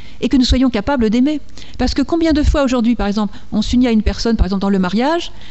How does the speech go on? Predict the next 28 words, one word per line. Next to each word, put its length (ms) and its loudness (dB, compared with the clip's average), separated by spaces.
et 60 -2
on 40 2
s'aperçoit 600 -2
au 60 0
bout 100 0
de 60 0
dix 180 0
ans 160 0
qu'on 120 0
s'était 320 0
unis 320 6
à 80 -2
cause 160 0
d'un 80 2
sentiment 400 0
du 100 0
cœur, 340 0
mais 80 0
le 80 2
corps 220 0
ne 80 2
participait 480 -4
pas 120 -2
vraiment 280 2
et 80 2
l'âme 160 2
non 100 4
plus. 200 2